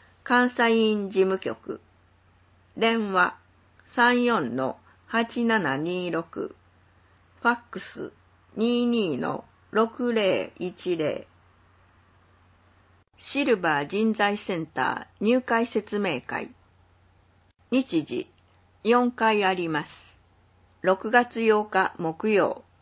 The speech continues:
二十二日木曜、七月十三日木曜、二十七日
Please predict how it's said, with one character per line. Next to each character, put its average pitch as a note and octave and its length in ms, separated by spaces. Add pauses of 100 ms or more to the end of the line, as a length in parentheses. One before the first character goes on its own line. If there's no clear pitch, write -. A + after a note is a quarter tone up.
(480)
二 B3 240
十 F3+ 240
二 D#3 180
日 E3+ 480 (100)
木 D#3 320
曜、 F3 360 (680)
七 - 300
月 B3 300
十 A3 240
三 C#3+ 320
日 C#3+ 440 (120)
木 D#3 300
曜、 F#3 400 (580)
二 B3 200
十 F#3 260
七 - 280
日 F3 460